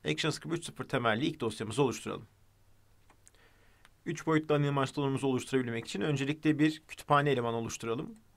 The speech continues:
Basit bir şekilde ekrana bir uçurtma çizeceğim. Uçurtmayı çizmek için öncelikle bir dikdörtgen çizdim. Dikdörtgenimi Free Transform Tool aracı ve Shift tuşunun yardımıyla kırk beş derece döndürüyorum.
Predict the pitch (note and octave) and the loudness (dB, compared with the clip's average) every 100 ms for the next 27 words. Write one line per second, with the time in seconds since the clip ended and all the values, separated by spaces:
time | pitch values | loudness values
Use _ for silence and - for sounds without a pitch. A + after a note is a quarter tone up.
0 | _ _ _ _ _ - _ - - G3 | _ _ _ _ _ -20 _ -2 -2 0
1 | - E3 D#3+ - C#3 C3 F#3 D3+ - D3 | 2 2 2 0 0 2 2 2 2 4
2 | E3+ D#3+ - - - C#3 C3+ A2+ A2 B2 | 4 -2 -6 -10 -4 -4 -4 -6 -2 -4
3 | G3+ F#3+ _ _ - - C#3+ D3+ C#3+ C3+ | -4 -12 _ _ -14 -12 -6 -2 -2 -2
4 | C#3+ C#3 - D3 C3+ C#3 C#3 C3+ B2+ - | -2 -2 -2 0 2 0 0 -2 -4 2
5 | C3 B2+ B2 A2+ A2 G#2 C3 E3 D#3 _ | 2 2 0 0 -2 -6 -6 -6 -8 _
6 | _ _ _ _ _ _ _ _ _ _ | _ _ _ _ _ _ _ _ _ _
7 | _ _ _ _ _ C#3 - D3 C#3+ D3 | _ _ _ _ _ -6 4 4 4 2
8 | C3+ C3 - _ - - D#3+ D#3+ C#3+ C3+ | 4 2 -2 _ -14 0 0 2 2 2
9 | - C3+ C3 C3+ C3 B2+ A#2+ A#2+ C3 - | 2 0 0 0 2 2 2 2 0 -2
10 | B2+ - D#3 D#3 B2+ C#3 C3+ C3 B2+ C3 | -4 -2 -4 -4 -4 -2 2 2 4 2
11 | C3+ A#2+ C#3+ - - C#3 C3 B2+ A#2 A#2 | 2 0 0 -4 -4 -4 -2 -4 -4 -2
12 | B2 A#2 G#2 G#2+ C#3+ | -2 -2 -2 -2 -4